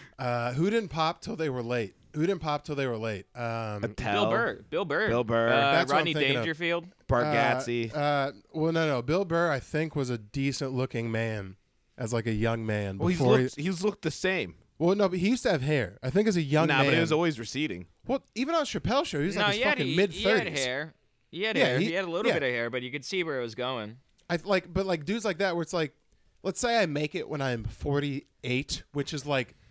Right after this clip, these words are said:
Speaker 1: I'm, you're not a hot guy anymore. You're not even, like, a silver fi-, at that point, you're ju-, unless you're Idris Elba,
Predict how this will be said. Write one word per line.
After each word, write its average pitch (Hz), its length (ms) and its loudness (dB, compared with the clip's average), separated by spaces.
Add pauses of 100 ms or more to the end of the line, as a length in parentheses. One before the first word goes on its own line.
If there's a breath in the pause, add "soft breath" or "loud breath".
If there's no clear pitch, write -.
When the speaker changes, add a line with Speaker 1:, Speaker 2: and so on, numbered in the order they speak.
(160)
Speaker 1:
I'm, 185 180 -4
you're 202 140 0
not 185 160 2
a 156 40 2
hot 131 260 -4
guy 117 200 0
anymore. 107 300 -2
You're 165 100 2
not 185 160 4
even, 160 160 -2
like, 135 120 -6
a - 40 -16
silver 123 300 -2
fi-, 131 220 -4
at 151 120 -4
that 180 200 4
point, 143 280 -4
you're 147 160 2
ju-, 151 140 -2 (280 soft breath)
unless 220 240 0
you're 240 100 -4
Idris 160 380 -2
Elba, 135 380 -2